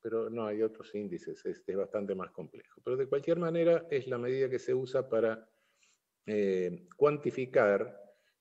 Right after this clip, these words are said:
la, el reparto de la riqueza en una sociedad. Y nosotros tenemos los coeficientes de Gini más altos, es decir, somos las sociedades más desiguales en cuanto a reparto de riqueza del planeta.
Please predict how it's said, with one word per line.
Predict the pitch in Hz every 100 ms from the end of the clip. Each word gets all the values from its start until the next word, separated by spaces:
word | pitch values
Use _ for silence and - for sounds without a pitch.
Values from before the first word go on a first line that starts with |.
| _
la, | 104 107 107 101 98 95 90 87 - -
el | 92
reparto | 104 101 117 113 - 104
de |
la | 98 92
riqueza | 95 92 104 - 92
en | 90
una | 87 76
sociedad. | - - - - _ _ _ _ _ _ _ _ _ _ -
Y | 98 95 90 85 82 80 78
nosotros | 85 90 110 104 101 -
tenemos | 98 98 95
los | 95
coeficientes | - 87 82 78 92 90 82
de | 80
Gini | 82 85
más | 80 71 -
altos, | - _ _ _ -
es | 82 87
decir, | - - 92
somos | - 101 101 98
las | 90
sociedades | 101 90 92 104 110 110 110 110 - _ _ _ _ _ -
más | 95 98
desiguales | 98 - 95 110 120 95 82 85 82 - - _
en | - 85
cuanto | 92 95 92 87
a |
reparto | 82 85 - 95 - 87
de | 87
riqueza | 92 87 92 87 - 92 90 -
del | 78 78
planeta. | 78 78 67 -